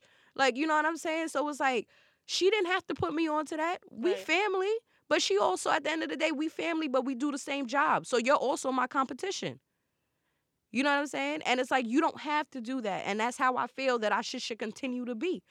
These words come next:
Speaker 1: Because it's like, at the end of the day, you do one thing, you pay it forward, it comes back to me ultimately.
Speaker 2: Right.
Speaker 1: You know what I'm saying? And it's just, it's like, I've learned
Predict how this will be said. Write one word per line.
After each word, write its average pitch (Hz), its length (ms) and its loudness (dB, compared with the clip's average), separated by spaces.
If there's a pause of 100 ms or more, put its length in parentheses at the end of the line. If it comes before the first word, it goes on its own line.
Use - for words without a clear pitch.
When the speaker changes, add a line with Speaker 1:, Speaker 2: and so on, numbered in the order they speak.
(240)
Speaker 1:
Because 240 280 -2
it's 240 120 -6
like, 240 180 0
at 220 120 -2
the 208 40 -4
end 233 140 -4
of 240 80 -6
the 247 60 -6
day, 247 40 4
you 220 220 -4
do 233 180 -4
one 254 320 -2
thing, 247 220 -2
you 214 80 -10
pay 247 240 -4
it 220 100 -4
forward, 240 400 2
it 180 80 -6
comes 226 260 -2
back 214 280 -2
to - 80 -12
me 202 200 -6
ultimately. 185 720 -4
Speaker 2:
Right. 202 240 -12 (300)
Speaker 1:
You 220 140 -2
know 220 80 2
what 233 80 2
I'm 233 80 -2
saying? 240 320 -2
And 208 200 0
it's 202 140 0
just, 233 220 -4
it's 220 120 -10
like, 196 280 2 (1500)
I've 214 320 8
learned 208 600 2